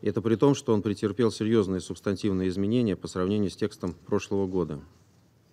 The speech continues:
Нашей делегацией были предприняты все усилия, чтобы спасти ситуацию и сохранить консенсусную поддержку этого документа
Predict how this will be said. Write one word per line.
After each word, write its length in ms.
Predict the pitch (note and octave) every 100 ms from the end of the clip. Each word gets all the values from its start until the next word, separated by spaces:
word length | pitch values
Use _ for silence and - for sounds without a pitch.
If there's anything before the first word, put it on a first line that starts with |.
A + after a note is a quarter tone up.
| _ _ _ _ _ _ _ _ _ _ _ _ _ _ _ _ _ _ _ _ _ _ _ _ _ _ _ _ _ _ _ -
Нашей 280 | A2+ - A#2
делегацией 520 | A#2+ A#2+ C#3+ - G#2+
были 140 | A2
предприняты 560 | G#2 A2+ - A2+ A2 G#2
все 220 | - B2+
усилия, 460 | G#2 F#2 C#3 C3 G2
чтобы 300 | - G#2 F#2+
спасти 360 | - A2 - A2
ситуацию 560 | F#2+ A2+ A#2+ A#2+ G2
и 20 |
сохранить 460 | - - G2 G#2 F#2+
консенсусную 680 | A2 G#2 A2+ F#2 - - F2
поддержку 480 | - F#2 G#2+ - F#2
этого 240 | F2+ F#2+
документа 580 | F2 - F2+ D#2+ C#2 D2